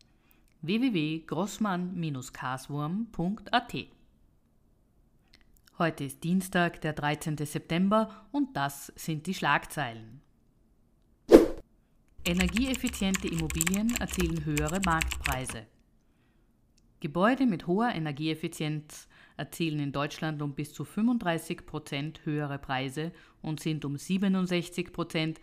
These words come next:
mehr nachgefragt als unsanierte Objekte. Das hat eine Studie von Immobilien Scout vierundzwanzig ergeben. Steyr wird erste Gigabit-City Österreichs.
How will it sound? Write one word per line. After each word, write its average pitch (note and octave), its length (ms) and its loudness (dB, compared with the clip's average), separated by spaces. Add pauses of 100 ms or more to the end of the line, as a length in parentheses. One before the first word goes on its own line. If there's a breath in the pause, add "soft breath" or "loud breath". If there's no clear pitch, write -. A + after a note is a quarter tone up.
(200 loud breath)
mehr F#3 340 2
nachgefragt C#3+ 840 0
als G3+ 180 -4
unsanierte D#3+ 800 0
Objekte. C3+ 560 -8 (580 soft breath)
Das G#3+ 220 -2
hat B3 140 2
eine D3+ 180 0
Studie D3 500 -2
von D3 220 -4
Immobilien F3 540 0
Scout G#3 340 0
vierundzwanzig D3 800 -4
ergeben. C3 540 -6 (1500)
Steyr F#3 540 4
wird E3 200 0
erste F#3 280 0
Gigabit-City - 920 -2
Österreichs. C3 920 -4